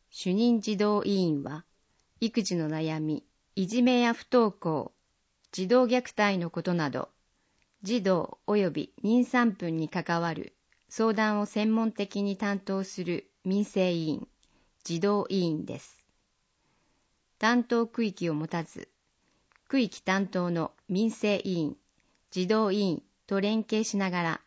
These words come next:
子育ての支援や児童健全育成活動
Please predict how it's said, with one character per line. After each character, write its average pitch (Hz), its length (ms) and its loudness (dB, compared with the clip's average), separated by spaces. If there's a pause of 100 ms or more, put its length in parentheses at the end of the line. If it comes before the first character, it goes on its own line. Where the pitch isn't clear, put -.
(680)
子 - 100 -8
育 247 300 0
て 196 120 -2
の 170 140 0
支 - 180 -4
援 170 220 2
や 151 260 -6 (540)
児 226 160 -2
童 190 220 2
健 208 280 0
全 208 240 -2
育 - 140 -8
成 214 260 -2
活 202 380 -6
動 131 240 -6